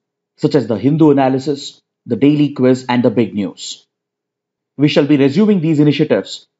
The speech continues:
from the third of May, and please make note of this. So with this,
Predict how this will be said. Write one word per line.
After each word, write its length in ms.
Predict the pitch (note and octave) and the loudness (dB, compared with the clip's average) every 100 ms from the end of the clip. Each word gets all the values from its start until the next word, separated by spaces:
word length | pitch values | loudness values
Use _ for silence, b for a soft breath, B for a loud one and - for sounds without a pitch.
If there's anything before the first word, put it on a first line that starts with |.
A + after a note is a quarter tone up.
| _ | _
from 140 | C#3+ | 0
the 100 | C3 | 0
third 320 | C3 E3+ E3 | 2 2 4
of 220 | C#3 A2+ B2+ | 0 -2 -2
May, 320 | A#2+ F2 - _ _ - | -2 -4 -12 _ _ -2
and 220 | B2+ A#2+ | -2 0
please 300 | D#3 D3+ A2+ | 0 0 0
make 260 | B2+ B2 | 0 0
note 180 | A#2 G#2+ | -2 -4
of 120 | F#2+ | -6
this. 400 | - - - - _ _ _ _ _ _ _ _ _ _ _ _ | -14 -18 -20 -20 _ _ _ _ _ _ _ _ _ _ _ _
So 160 | - D#3+ | -2 0
with 180 | C#3+ D3+ | 2 0
this, 440 | D3 - - | -2 -4 -16